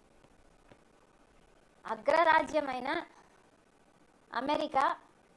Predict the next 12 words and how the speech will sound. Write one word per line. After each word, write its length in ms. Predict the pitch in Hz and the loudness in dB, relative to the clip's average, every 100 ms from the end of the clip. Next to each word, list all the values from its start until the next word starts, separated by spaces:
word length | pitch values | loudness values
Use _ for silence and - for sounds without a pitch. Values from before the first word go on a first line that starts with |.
| _ _ _ _ _ _ - _ - | _ _ _ _ _ _ -20 _ -12
ఈ 40 | 262 233 | -10 -8
విషయం 300 | - 330 320 226 | -4 -2 0 2
బయట 220 | 254 302 - | 2 0 -2
పెట్టే 420 | - - _ - 262 - | -4 -6 _ -2 -2 0
తప్ప 220 | 208 - 285 381 - - - - _ _ _ _ _ _ _ _ - | -4 2 2 2 -4 -14 -16 -20 _ _ _ _ _ _ _ _ -10
అసలు 300 | 240 311 285 | -4 -2 -2
మన 120 | 262 233 233 | -4 0 0
దేశంలో, 440 | 285 320 294 285 381 - - _ _ _ _ _ 214 | 2 0 -2 0 0 -2 -20 _ _ _ _ _ -8
మన 140 | 262 233 233 | -4 0 -2
రాష్ట్రంలో 540 | 277 - 302 269 302 370 - - - _ - - - - - - - 226 | -4 -8 -8 0 2 0 -4 -20 -20 _ -20 -20 -20 -20 -20 -20 -14 -10
ఇది 120 | 247 208 | -4 0
జరుగుతుంది 560 | 233 285 - 302 285 | 2 0 -2 -6 -4